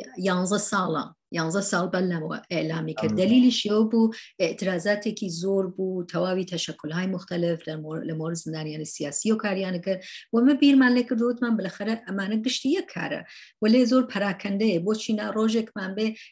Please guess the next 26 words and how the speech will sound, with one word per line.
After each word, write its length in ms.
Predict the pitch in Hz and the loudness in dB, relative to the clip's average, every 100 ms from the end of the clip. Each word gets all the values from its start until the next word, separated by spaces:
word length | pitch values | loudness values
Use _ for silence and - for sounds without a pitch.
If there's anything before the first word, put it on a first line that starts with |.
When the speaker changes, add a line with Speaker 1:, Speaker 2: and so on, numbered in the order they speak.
| - | -10
Speaker 1:
کە 120 | 208 | -8
هەرچی 360 | - - - 262 | -6 -6 -8 -4
کەس 180 | 240 - | -4 -6
بتوانێت 480 | 175 - 202 190 185 | -10 -10 -6 -4 -2
لەو 140 | 190 196 | -2 -2
ڕۆژە 360 | 185 165 196 170 170 _ _ _ _ _ _ _ _ | -4 -2 0 -2 -4 _ _ _ _ _ _ _ _
لە 180 | - 190 | -2 0
رابطە 280 | 175 170 226 | 0 4 4
لە 80 | |
زند-، 300 | 214 196 175 | 4 2 -4
لەگەڵ 260 | 185 165 180 | -4 -4 -4
زندانیانی 640 | 170 170 165 165 165 165 | -4 -6 -6 -6 -6 -6
سیاسیە 460 | 165 - 165 - 185 | -6 -6 -6 -4 -6
ئاگاهکەری 680 | 208 170 170 151 - 170 214 | -6 -6 -6 -6 -6 -4 -6
کە، 160 | 208 190 | -6 -6
ئێعتراز 560 | 160 170 - 185 190 - | -6 -10 -8 -6 -6 -8
کە، 100 | 190 | -8
ئەومانە. 480 | 185 175 165 180 175 - - - | -6 -4 -4 -6 -8 -12 -20 -4
هەرەنچێ 360 | 240 254 254 269 | 4 4 6 4
ئێمە 200 | 240 247 | 6 6
هەر 160 | 226 | 4
لەو 220 | 240 240 254 | 4 4 4
ساڵی 360 | 240 226 196 185 | 2 -4 -4 -4
دوهزار 380 | 175 175 180 180 | -4 -4 -4 -4
و 100 | 175 | -4
یانزە 340 | 175 170 190 | -4 -4 -4